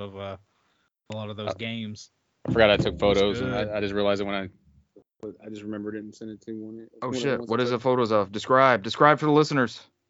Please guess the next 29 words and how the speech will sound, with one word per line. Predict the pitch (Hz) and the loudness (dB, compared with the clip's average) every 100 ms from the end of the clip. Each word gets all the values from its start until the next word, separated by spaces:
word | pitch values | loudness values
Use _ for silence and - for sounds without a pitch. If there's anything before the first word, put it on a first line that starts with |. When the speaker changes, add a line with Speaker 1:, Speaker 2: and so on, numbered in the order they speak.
| _ | _
Speaker 3:
I | 113 | -4
see | 123 | 0
Speaker 2:
Princess | 131 135 123 | 2 2 2
Speaker 3:
nothing. | 107 | -2
Speaker 2:
Psycho. | 135 131 120 - | 0 -4 -6 -10
It | |
was | 120 | -6
that | 120 104 | -2 -4
shop | - 117 113 113 | -4 -2 -2 0
they | 110 | -2
had. | 117 | 0
That's | 117 107 | -2 -2
how | 113 | -2
it | |
was | 104 - | -4 -6
set | 107 | -6
up. | 104 113 _ _ _ _ _ _ _ _ _ _ _ _ | -4 -6 _ _ _ _ _ _ _ _ _ _ _ _
Speaker 3:
Oh, | 131 147 | -8 -6
shit. | 123 - 170 | -6 0 0
Look | 147 165 | 2 4
at | |
all | 185 | 4
those | 170 143 | 4 0
boxed | 131 143 156 | 2 0 0
N | 139 165 | -6 -6
sixty-four | 175 - 117 - 180 165 | -6 -8 -10 -2 -2 -2
games. | 101 90 82 78 - _ _ _ _ _ _ _ _ _ _ _ _ _ _ _ _ _ _ _ _ _ _ _ _ _ _ _ _ _ _ _ _ _ _ | -4 -4 -6 -10 -16 _ _ _ _ _ _ _ _ _ _ _ _ _ _ _ _ _ _ _ _ _ _ _ _ _ _ _ _ _ _ _ _ _ _
Those | 123 147 | -4 -2
are | 107 | -4